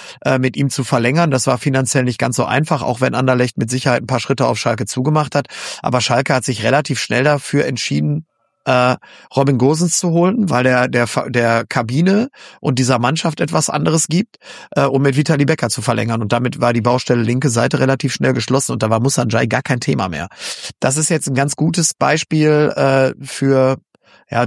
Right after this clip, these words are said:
wahrscheinlich beratergesteuertes, äh, ins Schaufenster stellen eines Spielers. Ne, also der Name F C Schalke null vier und der merkt halt auch, der, das, das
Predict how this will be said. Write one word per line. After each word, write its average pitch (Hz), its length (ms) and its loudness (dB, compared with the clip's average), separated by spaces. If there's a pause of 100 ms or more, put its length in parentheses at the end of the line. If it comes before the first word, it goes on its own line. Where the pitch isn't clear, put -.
(140)
wahrscheinlich 127 400 -2
beratergesteuertes, 131 1400 0
äh, 123 440 0 (640)
ins 147 240 -2
Schaufenster 156 480 2
stellen 135 260 2
eines 127 260 0
Spielers. 117 500 -2 (180)
Ne, 139 280 0
also 120 240 0
der 123 360 -2
Name 127 260 2
F 123 140 -2
C 131 100 0
Schalke 127 300 0
null 123 120 0
vier 170 280 2
und 139 100 0
der 131 120 4
merkt 131 280 0
halt 160 180 0
auch, 185 220 2 (400)
der, 143 240 2
das, 139 360 -2
das - 280 0